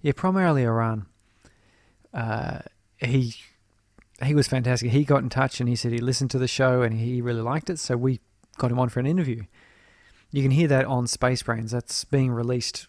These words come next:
same t-, same time as this episode, in fact. And there's something rather special about being able to watch a movie and have your own thoughts about it,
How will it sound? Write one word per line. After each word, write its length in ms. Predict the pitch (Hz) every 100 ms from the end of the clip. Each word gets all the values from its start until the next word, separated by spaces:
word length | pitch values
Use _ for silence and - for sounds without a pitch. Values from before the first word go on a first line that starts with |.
| _
same 240 | - 131 120
t-, 100 | -
same 220 | - 147
time 160 | 143 131
as 80 |
this 160 | 131 131
episode, 340 | 139 - 120
in 60 | 113
fact. 300 | 113 113 - _ _ _ _ _ _ _ _ _ _ _ -
And 360 | 127 127 117 104 _ - - _ _ _ _ _ _ _ _
there's 160 | 135 120
something 580 | - 156 170 139 127 - _ _ _ _ _
rather 400 | - 139 175 180
special 720 | - - 147 147 - 127 - - _ _
about 540 | 131 123 123 120 -
being 160 | - 123
able 140 | 120
to 120 | 110 113
watch 320 | 127 151 -
a 40 |
movie 440 | 131 113 113 135 156 _ _ _ _
and 100 | 120
have 160 | 110 113
your 140 | 117
own 200 | 131 160
thoughts 300 | - 117 -
about 280 | - 120 117
it, 100 | -